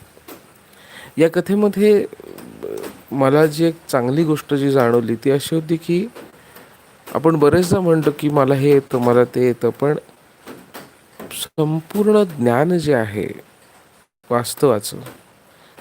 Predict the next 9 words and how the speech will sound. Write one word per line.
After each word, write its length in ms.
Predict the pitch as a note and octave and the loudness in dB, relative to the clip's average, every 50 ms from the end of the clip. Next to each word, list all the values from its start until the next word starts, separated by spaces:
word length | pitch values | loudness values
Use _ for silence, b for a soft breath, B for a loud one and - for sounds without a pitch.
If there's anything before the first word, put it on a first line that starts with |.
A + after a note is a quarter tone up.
| - - - | -20 -14 -8
अ, 180 | E2 G#2+ A2 A#2 | -4 -4 -2 -2
सत्याचं 640 | - - C#3+ - - - F3+ E3 - - - - F2+ - - - _ _ _ _ _ _ - - - - | -2 -2 -4 -4 0 2 2 2 2 0 -6 -10 -14 -16 -20 -20 _ _ _ _ _ _ -20 -14 -12 -6
संपूर्ण 460 | - C3+ C3+ - - F3+ E3+ E3 D#3 C3 | -4 -4 -4 -4 -2 -2 0 2 0 0
ज्ञान 300 | B2 A2+ G#2+ G#2+ A2+ A2+ | 0 -2 -4 -4 -4 -2
ज्याला 220 | A#2+ A#2+ B2 B2 | -2 0 0 0
म्हणतो 360 | C3 B2 A#2 A#2 A#2 B2+ B2+ | -2 -2 -6 -6 -4 -6 -6
आपण, 220 | B2+ A2+ - C3 C#3 C#3+ - B B B B B B B B B B B B B - - - - - - - _ _ _ _ _ _ _ _ _ _ _ - - | -6 -6 -10 -10 -10 -12 -16 B B B B B B B B B B B B B -20 -20 -20 -20 -20 -20 -20 _ _ _ _ _ _ _ _ _ _ _ 0 2
ते 160 | F#3+ G3 G3+ | 4 6 6
असं 340 | G3 F#3 E3 - - G3 | 4 2 0 0 -2 -2